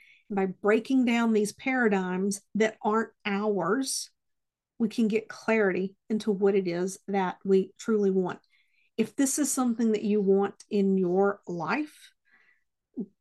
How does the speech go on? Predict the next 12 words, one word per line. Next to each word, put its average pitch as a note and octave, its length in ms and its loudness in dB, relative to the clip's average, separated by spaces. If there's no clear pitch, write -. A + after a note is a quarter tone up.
go F#3 180 2
over G3+ 140 0
to A3 140 -6
the C4 80 -2
website, A3 500 -4
penny G#3 160 -4
chasson F#3+ 440 -4
dot - 180 -8
com. D4+ 300 -6
We G#3 200 2
can F#3+ 340 -2
do F#3+ 380 4